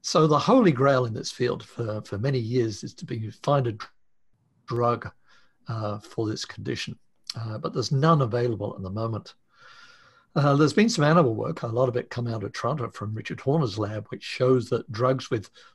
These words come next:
noradrenergic and antimuscarinic effects improve genioglossus muscle tone and also increase upper airway patency.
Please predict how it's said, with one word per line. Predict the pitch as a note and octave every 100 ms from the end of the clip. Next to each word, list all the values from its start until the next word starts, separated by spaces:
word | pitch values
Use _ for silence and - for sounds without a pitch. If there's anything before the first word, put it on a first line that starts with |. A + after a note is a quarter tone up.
| _
noradrenergic | C3 D3+ D3+ B2+ A2+ A2+ A#2+ A#2 A2 C3 -
and | G#2+ -
antimuscarinic | C3+ B2+ B2 A2+ A2 - B2 D3
effects | A2+ - G#2+ - - _ _ _
improve | A#2+ G#2 D3+ D3+
genioglossus | A2 C#3 A#2+ A2 A#2+ G#2 - -
muscle | A2 G2 - -
tone | - C3 E3 E3+ _ - _ _ -
and | B2+
also | C#3 - B2+
increase | B2+ B2+ - A#2 G#2 -
upper | A#2+ A2 G#2
airway | G2+ G2 G2+
patency. | G#2 - A#2+ A#2+ E3+ - -